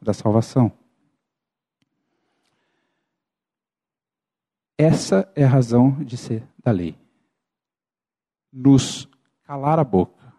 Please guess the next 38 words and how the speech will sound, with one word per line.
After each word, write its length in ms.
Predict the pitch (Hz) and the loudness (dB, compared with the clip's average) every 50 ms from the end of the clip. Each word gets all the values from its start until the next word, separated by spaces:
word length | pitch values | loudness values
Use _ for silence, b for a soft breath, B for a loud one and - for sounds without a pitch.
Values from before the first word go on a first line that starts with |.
| _ _ | _ _
não 540 | - 160 120 120 123 131 143 156 175 180 165 | -20 -14 -2 2 4 4 6 4 4 2 0
deixar 500 | 151 147 139 131 - - 131 123 127 123 | 2 2 2 2 0 0 0 0 0 0
que 100 | - 127 | 0 -2
a 40 | 110 | -2
gente 340 | 104 117 120 120 - - 120 | 2 2 0 0 2 0 0
argumente 580 | 117 110 113 110 110 110 107 104 - - - | 2 4 2 4 4 4 4 4 2 -2 -6
nada 360 | 113 107 117 117 117 110 - | -2 0 0 0 0 -2 -6
contra 340 | - - 98 92 - 101 90 | -10 -12 -12 -6 -2 -2 -2
Deus, 500 | 85 90 87 85 87 - - - - - _ _ _ _ _ _ _ _ _ _ _ _ _ _ _ | 0 0 0 0 -2 -6 -14 -20 -20 -20 _ _ _ _ _ _ _ _ _ _ _ _ _ _ _
nos 160 | 127 123 - | -6 -6 -2
tornar 340 | - 139 127 117 120 117 - | 0 0 0 0 0 -2 0
culpável 800 | - 127 120 - _ _ _ 98 95 87 85 90 87 85 82 - - _ _ _ _ _ _ _ _ _ | 0 -2 -2 -2 _ _ _ -2 0 0 0 2 0 0 0 -4 -10 _ _ _ _ _ _ _ _ _
e 80 | - 120 | -4 -2
nos 240 | 113 110 107 101 95 | 0 0 0 0 0
dar 140 | - 95 95 | 0 0 0
o 80 | 92 | 0
pleno 380 | - - _ 107 98 95 98 95 | -2 -4 _ -4 -4 -4 -4 -4
conhecimento 500 | - 92 - - 98 90 90 82 - _ | -6 -8 -8 -8 -12 -12 -12 -14 -14 _
do 80 | - | -20
pecado. 460 | - - 87 - _ - 78 80 - _ _ _ _ _ _ _ _ _ _ _ _ _ _ _ _ _ _ _ _ _ _ _ _ _ _ _ _ _ _ _ _ _ _ _ _ _ _ - | -20 -20 -20 -20 _ -14 -14 -14 -16 _ _ _ _ _ _ _ _ _ _ _ _ _ _ _ _ _ _ _ _ _ _ _ _ _ _ _ _ _ _ _ _ _ _ _ _ _ _ -20
O 40 | |
segundo 360 | - - 120 120 139 151 151 139 | -8 -6 0 0 2 2 2 0
ponto, 560 | - - 123 123 127 123 123 - - - - _ _ _ _ _ | 0 2 4 4 6 4 4 0 -8 -16 -18 _ _ _ _ _
primeiro 320 | - - - 95 98 95 90 | -8 -6 -2 0 0 2 0
é 20 | |
a 60 | 90 | 0
razão 340 | 90 90 98 85 92 87 87 | -2 -6 -6 -6 -6 -4 -2
da 80 | 95 92 | 0 0
lei, 300 | 98 104 120 139 131 - _ _ _ _ _ | 2 2 2 0 -2 -6 _ _ _ _ _
o 60 | - 123 | -2 -2
segundo 400 | - - 120 113 127 139 143 135 | -2 -2 -2 0 2 2 2 0
ponto 380 | - - 127 123 127 123 139 | 0 0 2 2 2 2 2
é 160 | 120 120 - - _ | 0 0 -2 -4 _
a 80 | - 135 | -4 -4
justificação 720 | 123 151 180 - - - - 208 - - 190 - - 180 | -2 -2 -4 -6 -6 -10 -12 -10 -4 -4 -4 -2 -2 -2
mediante 380 | 185 180 175 160 190 202 - 220 | 0 2 2 2 2 2 2 0
a 40 | 196 | -2
fé. 320 | - - 110 90 - - | -2 -2 -4 -4 -4 -8